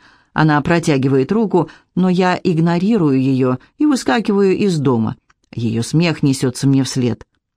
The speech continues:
Я иду в лес, и на меня накатывает страх. А вдруг Нико просто притворился, что отпускает меня? Что просто решил убить меня в другом месте, чтобы я не испачкала кровью его кабинет? Что пошлёт их вслед за мной,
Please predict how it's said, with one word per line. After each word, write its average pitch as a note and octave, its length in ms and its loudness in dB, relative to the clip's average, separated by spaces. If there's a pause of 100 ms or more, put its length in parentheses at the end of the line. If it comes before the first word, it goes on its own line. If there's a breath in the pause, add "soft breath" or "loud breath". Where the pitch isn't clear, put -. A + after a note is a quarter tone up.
(180)
Я A3+ 200 0
иду C3 140 0
в A#2+ 60 0
лес, D#3 380 -2
и C#3 140 0
на C3 100 4
меня C#3 220 2
накатывает C3+ 640 0
страх. B2+ 460 -4 (520 soft breath)
А B3+ 140 2
вдруг F3 280 0
Нико C#3+ 380 0 (220 loud breath)
просто D3+ 320 -2
притворился, D#3+ 600 0
что D3 180 -2
отпускает C#3 640 -2
меня? B2+ 320 2 (360)
Что - 200 -2
просто D#3 520 0
решил C#3+ 340 0
убить D3 280 2
меня D3 220 2
в C3 40 -4
другом E3 340 2
месте, F3+ 320 0
чтобы C3+ 240 0
я C#3 120 2
не C#3+ 140 0
испачкала D3 500 -2
кровью F#3+ 440 0 (160 loud breath)
его F3+ 300 2
кабинет? F3 560 0 (280 soft breath)
Что - 240 0
пошлёт E3+ 460 0
их B2 120 -4
вслед F#3+ 280 -2
за B2+ 160 0
мной, D3+ 360 0